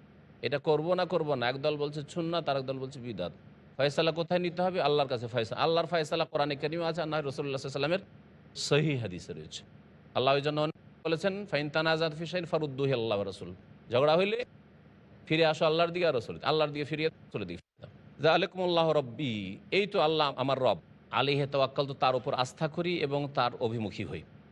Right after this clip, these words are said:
"ফাতিরুস সামাওয়াতি ওয়াল আরদ", যিনি আসমান জমিনকে সৃষ্টি করেছেন। "জাআলা লাকুম মিন আনফুসিকুম আজওয়াজা", তোমাদের মধ্য থেকেই আল্লাহ জোড়া সৃষ্টি করেছেন।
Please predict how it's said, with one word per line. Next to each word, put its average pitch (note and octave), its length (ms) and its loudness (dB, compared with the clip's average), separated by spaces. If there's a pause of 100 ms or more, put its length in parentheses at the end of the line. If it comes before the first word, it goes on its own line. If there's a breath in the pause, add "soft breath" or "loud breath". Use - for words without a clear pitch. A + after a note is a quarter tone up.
(120)
"ফাতিরুস D#3 520 -2
সামাওয়াতি G2+ 500 -2
ওয়াল G2 100 0
আরদ", F#2+ 160 -2
যিনি C3 240 -4
আসমান B2 380 -2
জমিনকে G2+ 360 -6
সৃষ্টি G#2 300 -10
করেছেন। F2 420 -6
"জাআলা A#2 300 0
লাকুম G#2 280 -4
মিন A2+ 140 -6
আনফুসিকুম D3+ 640 -6
আজওয়াজা", G2 540 -2
তোমাদের C3+ 400 -4
মধ্য C#3+ 300 -6
থেকেই E3 720 -4
আল্লাহ A2 260 0
জোড়া F#2+ 320 -2
সৃষ্টি B2 320 -10
করেছেন। A#2 560 -8